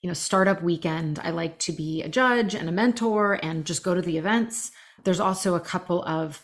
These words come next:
startup related groups that, you know, we chat, we meet. I think that for me,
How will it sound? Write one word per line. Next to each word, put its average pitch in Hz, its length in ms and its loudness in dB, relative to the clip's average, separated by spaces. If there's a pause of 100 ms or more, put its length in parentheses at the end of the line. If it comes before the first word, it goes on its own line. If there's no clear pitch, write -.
startup 170 540 -2
related 165 420 -4
groups 240 640 -4
that, 160 380 -6 (440)
you 165 200 -2
know, 156 100 -2
we 165 140 -6
chat, 190 420 0 (100)
we 175 140 -2
meet. 175 460 -2 (100)
I 214 640 2
think - 320 0
that - 160 -4
for - 220 -6
me, 208 680 2